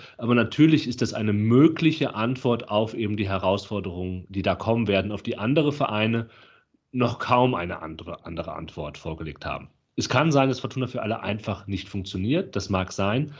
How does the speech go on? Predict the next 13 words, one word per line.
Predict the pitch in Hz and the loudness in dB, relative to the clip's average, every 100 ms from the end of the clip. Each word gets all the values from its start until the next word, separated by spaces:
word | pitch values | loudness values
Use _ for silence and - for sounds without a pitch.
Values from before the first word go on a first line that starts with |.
| - - - | -20 -20 -12
aber | - 113 110 110 - | -2 2 2 2 -2
man | 117 110 | 0 2
darf | 104 113 123 | 6 4 4
auch | 131 131 | 2 2
jetzt | 127 127 | 0 0
nicht | 135 | 2
so | 135 | 2
tun, | 127 139 139 139 - - - | 0 2 0 0 -6 -16 -6
als | 117 | 0
ob's | 127 107 | 2 0
im | - 143 | 2 2
Verein | 143 107 113 117 | 4 2 2 2
keine | 110 110 117 117 113 | 0 0 4 4 2